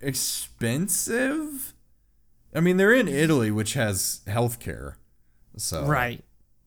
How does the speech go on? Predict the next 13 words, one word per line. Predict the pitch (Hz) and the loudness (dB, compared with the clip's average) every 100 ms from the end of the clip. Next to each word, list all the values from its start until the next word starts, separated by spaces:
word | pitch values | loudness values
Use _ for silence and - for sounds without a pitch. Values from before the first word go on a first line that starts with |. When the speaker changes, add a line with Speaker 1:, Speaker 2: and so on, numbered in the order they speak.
| - | -10
Speaker 1:
there's | 92 98 90 | -4 -2 -2
that. | 92 71 71 - - _ _ _ - | -2 -4 -8 -14 -20 _ _ _ -8
Uh, | 85 78 69 62 | -6 -6 -8 -8
I | 87 | -4
imagine, | 87 87 87 87 76 | -2 0 -2 -4 -6
actually. | 78 - 92 | -8 -8 -6
You | 101 | -2
know | |
what? | 107 | -2
I | 104 | -2
take | 123 117 | -2 -2
it | 107 | -2
back. | 123 113 - | 0 0 -4